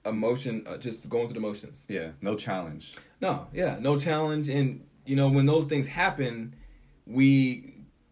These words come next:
Speaker 1: you know, you're in that fa-, you're in that phase mentally where it's like, do you stay and go comfortable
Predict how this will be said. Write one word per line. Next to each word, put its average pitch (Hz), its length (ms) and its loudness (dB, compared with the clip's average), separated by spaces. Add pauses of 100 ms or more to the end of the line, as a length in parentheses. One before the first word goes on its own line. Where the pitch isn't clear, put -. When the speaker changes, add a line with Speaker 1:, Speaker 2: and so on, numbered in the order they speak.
(100)
Speaker 1:
you 139 120 -4
know, 120 80 -2
you're 131 380 6
in 143 120 4
that 123 240 0
fa-, 123 160 -4
you're 135 140 4
in 143 60 6
that - 280 0
phase 135 640 2
mentally 139 420 0
where 113 160 0
it's 113 140 -4
like, 101 400 -4
do 110 80 -8
you 101 100 -4
stay 127 340 -4
and 113 80 -4
go 104 120 -2
comfortable 117 760 -4